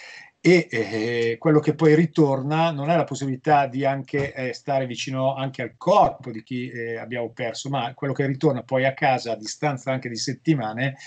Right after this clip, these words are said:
è un'urna con le ceneri in molte situazioni. In altre, eh, è sta-, è andata, tra virgolette, meglio, perché è stato possibile anche fare i funerali, ma in pochi casi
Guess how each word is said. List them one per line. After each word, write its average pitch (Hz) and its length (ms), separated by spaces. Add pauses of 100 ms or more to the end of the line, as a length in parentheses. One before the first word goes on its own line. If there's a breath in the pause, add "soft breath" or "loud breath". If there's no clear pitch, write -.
(180 loud breath)
è 135 100
un'urna 120 440
con 110 180
le 98 100
ceneri 104 560 (180)
in 110 160
molte 110 300
situazioni. 104 520
In 131 80
altre, 143 320 (440 loud breath)
eh, - 160
è 113 60
sta-, 135 260
è - 80
andata, 131 520 (500)
tra 120 80
virgolette, 123 640
meglio, 139 460
perché 127 240
è - 20
stato 117 240
possibile 120 380
anche 123 320
fare 123 260
i 120 80
funerali, 117 720
ma 117 120
in 113 140
pochi 135 380
casi 147 500